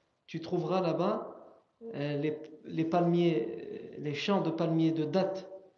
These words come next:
de la plupart des Médinois, et ils sont très mal surveillés. Donc tu peux saccager là-bas les palmiers, euh, ni vu ni connu. Tu pourras au moins gagner ça. »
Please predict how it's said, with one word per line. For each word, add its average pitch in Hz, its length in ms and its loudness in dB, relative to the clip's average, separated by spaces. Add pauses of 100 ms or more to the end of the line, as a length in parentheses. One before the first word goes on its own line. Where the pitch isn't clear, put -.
(200)
de 147 140 -4
la 156 80 2
plupart 160 340 0
des 151 100 0
Médinois, 147 560 -2 (320)
et 175 100 0
ils 180 100 2
sont 170 240 -4
très - 220 -2
mal 190 180 2
surveillés. 151 540 -2 (680)
Donc 160 140 -10
tu 165 120 -8
peux 185 360 2
saccager 170 500 2
là-bas 156 240 2
les 151 120 0
palmiers, 151 520 0 (460)
euh, 139 680 -4
ni 202 140 6
vu 262 140 4
ni 285 140 0
connu. 147 280 -2 (1300)
Tu 180 120 -6
pourras 185 200 6
au 220 100 12
moins 247 140 8
gagner 175 280 4
ça. » - 120 -2